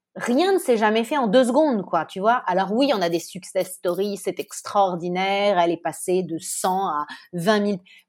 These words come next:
Très bien, ça existe, Dieu merci, mais c'est pas le cas pour la majorité des gens. Enfin, euh, donc, euh, quand j'ai des gens qui se lancent, tu vois, et qui me disent, « Oh là là, c'est bien ta communauté. »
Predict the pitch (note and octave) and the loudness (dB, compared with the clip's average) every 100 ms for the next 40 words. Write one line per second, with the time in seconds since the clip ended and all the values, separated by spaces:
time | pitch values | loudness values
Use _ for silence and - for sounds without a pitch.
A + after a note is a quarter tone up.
0 | - - C#4 B3 A3 C4 B3+ - - - | -18 0 4 4 4 2 0 -4 0 6
1 | G3 G3 G3 C4 - G3 F3 F#3 G3 - | 6 6 0 -2 -2 -2 0 0 -2 0
2 | C#4 C4+ - - _ _ G#3 G#3+ C4 - | 0 0 -4 -20 _ _ 0 4 2 2
3 | F#3 F#3 A3 B3 - - _ - G3 F#3 | -4 4 6 6 0 -12 _ -8 -2 -2
4 | A#3+ A#3+ G3 F#3+ F#3 G3 G3+ A3 B3 A3 | -2 -4 -2 -2 -2 -2 -2 0 2 2
5 | - - F#3+ D#3+ D#3 D#3 - - - _ | -2 -4 -6 -4 -6 -10 -18 -20 -20 _
6 | - C3 A2+ E3 F3 E3 - D#3+ - G#3 | -12 -8 -8 -8 -10 -10 -10 -12 -6 -2
7 | G#3 F#3 F#3 G3+ A3+ A#3+ G3 - A#3 A3+ | 0 2 2 4 0 0 -8 -4 4 6
8 | A#3+ C4+ - G3 F#3 A3 A3+ A3 G3 G#3 | 6 2 -4 -6 0 0 0 -4 -6 -8
9 | - D4+ D4+ C#4 C4+ C#4 C#4+ C#4+ C#4 A#3+ | -4 0 2 2 2 2 2 0 -2 -6
10 | G#3 C#4+ C4 B3 C4 B3 B3 B3 B3 C#4+ | -2 -4 -2 -4 -2 -2 -2 -4 0 0